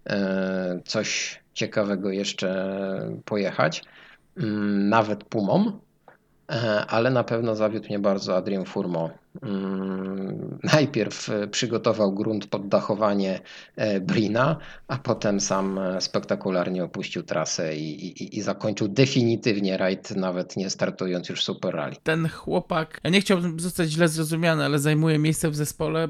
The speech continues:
Speaker 2: bez tak naprawdę żadnych rokowań na to, żeby miało być lepiej.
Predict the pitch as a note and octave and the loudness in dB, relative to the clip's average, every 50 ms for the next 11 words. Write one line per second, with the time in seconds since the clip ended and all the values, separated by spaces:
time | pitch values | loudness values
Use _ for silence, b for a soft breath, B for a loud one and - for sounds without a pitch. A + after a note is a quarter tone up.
0 | - - - C#3 C#3+ C#3+ D3+ E3 F3 F#3+ F#3+ - - F#3 - - F3+ E3 - F#3 | -4 -8 -10 -10 -8 -4 0 2 2 2 0 -2 -4 -4 -4 -4 -4 -2 0 2
1 | F3+ F3+ E3+ F3 F3+ F3+ F3 D#3 F3 E3+ E3+ F3+ E3+ E3+ F3 E3 - - F#3 F3+ | 2 2 2 0 2 2 2 2 0 -2 -2 -2 -2 0 -2 -2 -2 0 0 2
2 | E3+ F3+ E3+ D#3+ D#3+ E3 E3+ - - F3 E3 E3+ E3+ E3+ E3 F3 F3 E3 E3+ E3+ | 2 2 2 2 2 0 0 -2 -2 -2 -2 0 -2 -2 0 2 2 2 2 2
3 | F3 F3+ - - E3+ C#3 - B2 - - | 0 -2 -2 0 0 0 -2 -4 -10 -10